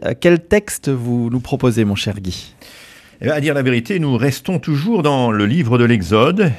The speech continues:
Speaker 2: et nous creusons un texte, euh, un peu moins connu peut-être, mais qui a son importance dans le contexte prophétique qui nous intéresse.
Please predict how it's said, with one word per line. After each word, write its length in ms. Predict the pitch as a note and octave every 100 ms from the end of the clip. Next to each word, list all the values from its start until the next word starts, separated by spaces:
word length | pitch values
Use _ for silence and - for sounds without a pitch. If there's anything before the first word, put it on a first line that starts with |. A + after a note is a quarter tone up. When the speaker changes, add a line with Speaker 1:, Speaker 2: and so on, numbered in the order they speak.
| -
Speaker 2:
et 280 | G#2+ G#2 G#2
nous 240 | G2+ G#2+
creusons 500 | F#2 - D3 A#2+ E3+
un 100 | D3
texte, 500 | G3+ - F#3+ - -
euh, 280 | A2 F#2 E2
un 140 | A#2 E3
peu 240 | - G3+
moins 240 | F3+ D#3+ C3
connu 340 | G#2+ E2 A#2
peut-être, 640 | B2+ - F#2 C3 - G#2 - - - _
mais 220 | G2+ C#3
qui 180 | - C3+
a 80 | C3
son 220 | - B2+
importance 600 | A#2+ A#2 F2 B2 C3 A2
dans 300 | G#2+ G#2+ G2+
le 220 | F#2 F2+
contexte 520 | E2+ G2+ G2+ B2+ - F#2
prophétique 540 | - A2+ A#2+ D#3 C3+
qui 140 | B2+
nous 120 | A2+ G#2+
intéresse. 520 | G2+ G2+ E2+ -